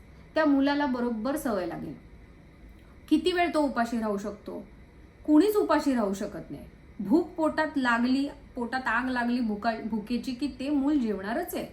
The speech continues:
तुम्ही त्याला आठ तास, सात तास काही देऊ नका, पण त्याच्यामध्ये तुम्ही एखादं त्याने बिस्किट खाल्लं, चॉकलेटचा एखादा तुकडा खाल्ला, एखादं केळं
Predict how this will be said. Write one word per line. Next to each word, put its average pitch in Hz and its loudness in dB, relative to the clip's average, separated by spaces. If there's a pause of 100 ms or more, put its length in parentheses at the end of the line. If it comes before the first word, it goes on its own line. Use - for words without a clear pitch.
(580)
तुम्ही 285 6
त्याला 349 0
आठ 277 0
तास, 320 -2
सात 302 0 (120)
तास 330 -4
काही 311 -2
देऊ 381 -2
नका, 233 -4 (560)
पण 277 2
त्याच्यामध्ये 294 2
तुम्ही 302 4
एखादं 277 0
त्याने 311 0
बिस्किट - 0
खाल्लं, 247 0
चॉकलेटचा 240 -4
एखादा 254 -4
तुकडा 233 -6
खाल्ला, 214 0
एखादं 214 -4
केळं 214 -4